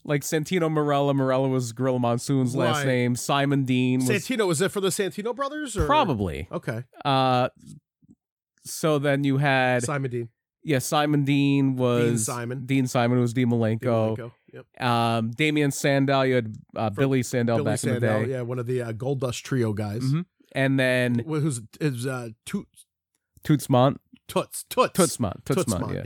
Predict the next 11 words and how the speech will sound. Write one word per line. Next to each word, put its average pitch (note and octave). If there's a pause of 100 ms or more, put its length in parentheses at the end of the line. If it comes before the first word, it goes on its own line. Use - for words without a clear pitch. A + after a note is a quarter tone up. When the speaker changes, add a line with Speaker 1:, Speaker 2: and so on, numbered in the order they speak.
Speaker 2:
yeah. G2 (260)
I -
always D4
say C#4
Toots. -
It's C#3
Toots. -
Speaker 1:
Toots, -
yeah. F#2
Speaker 2:
Toots F#3
Mondt, E3+